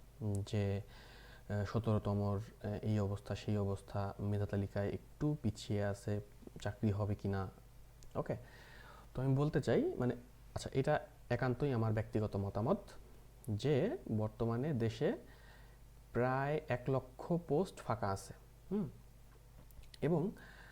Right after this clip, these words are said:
আহ, মেধা তালিকায় যারা রয়েছেন, আহ, তাদের নিয়ে তো, মানে, মূলত ভয় যে আমার উপরেও তো আরও অনেকেই আছেন, রাইট? Fair enough।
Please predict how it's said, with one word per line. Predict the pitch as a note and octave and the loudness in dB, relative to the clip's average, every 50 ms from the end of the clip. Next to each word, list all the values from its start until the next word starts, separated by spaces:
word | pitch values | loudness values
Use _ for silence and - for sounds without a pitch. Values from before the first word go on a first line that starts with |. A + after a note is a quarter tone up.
| - - - - - - | -18 -18 -18 -16 -6 -2
আহ, | G#2+ G#2 G#2 G#2 G#2 G#2 A2 - A2+ A2 A2 A2 | -2 0 0 0 -2 -2 -4 -6 -6 -6 -6 -4
মেধা | A2+ A#2 A#2+ A#2+ C#3+ | 0 0 2 2 2
তালিকায় | - - E3+ F3 E3+ E3+ C3+ C#3 G3 D4 - - - - - - - | 4 6 8 8 8 6 4 2 2 0 -2 -8 -18 -20 -14 -4 -2
যারা | A2+ A#2 A#2 A#2 A#2+ A#2+ A2 A2 | 2 4 4 4 4 4 4 6
রয়েছেন, | C#3+ G3+ B3 A#3+ - - D3+ E3+ C4 F#4+ | 8 8 8 8 6 2 2 2 2 0
আহ, | - - - - - - - - - - - - - - - - - - - - - - - | -2 -6 -20 -20 -20 -20 -20 -20 -20 -20 -20 -20 -20 -20 -20 -20 -20 -16 -10 -10 -10 -6 2
তাদের | - C3+ C3+ D#3 F3 | 2 6 8 10 10
নিয়ে | F#3+ G#3 G3+ | 10 10 8
তো, | G3+ - F4 F#4+ - - | 8 6 6 6 6 6
মানে, | - F#3 F3+ | 6 6 8
মূলত | F3 F3+ F3 E3+ E3 - | 8 10 10 8 8 10
ভয় | D#3+ C#3 A2 G#2+ B2+ B2 A2 G#2 | 10 10 10 10 8 8 8 6
যে | G2+ G#2 A#2+ B2 | 6 6 6 6
আমার | A2+ A2 A2+ A#2+ A#2+ A#2+ | 6 6 4 4 4 4
উপরেও | A2+ A#2 A#2+ C3 B2+ B2+ C3 D3 | 4 2 2 4 6 6 6 6
তো | D3+ - D#3 | 4 2 2
আরও | C3 B2 A#2 | 4 4 6
অনেকেই | A2+ G#2+ F#2+ - G#2 G2 | 6 4 4 4 2 2
আছেন, | - - - - - - - - - - - - - - | 2 -2 -6 -12 -12 -12 -12 -16 -18 -20 -20 -14 -2 4
রাইট? | F3 G#3 E3 - - - - - - - - - - - - - - - - - - - | 4 4 4 4 -2 -10 -18 -18 -20 -20 -20 -20 -18 -18 -20 -20 -20 -20 -18 -18 -12 0
Fair | - G2+ G#2 G#2 | 2 4 4 4
enough। | G#2+ D3 | 2 0